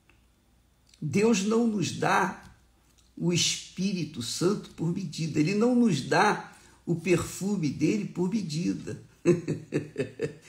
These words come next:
É na medida certa. É na medida absolutamente certa. Então, quando você encontra uma pessoa que tem o mesmo espírito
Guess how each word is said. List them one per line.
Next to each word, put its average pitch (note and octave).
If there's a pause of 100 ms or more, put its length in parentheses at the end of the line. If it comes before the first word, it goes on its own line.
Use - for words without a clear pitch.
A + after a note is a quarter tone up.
(140)
É F#3
na G3
medida F#3+
certa. - (1300)
É G#3+
na C4
medida B3
absolutamente A3+
certa. - (680)
Então, D4 (800)
quando A#3
você G#3
encontra A#3+
uma G3+
pessoa -
que -
tem G2
o F2
mesmo G2
espírito -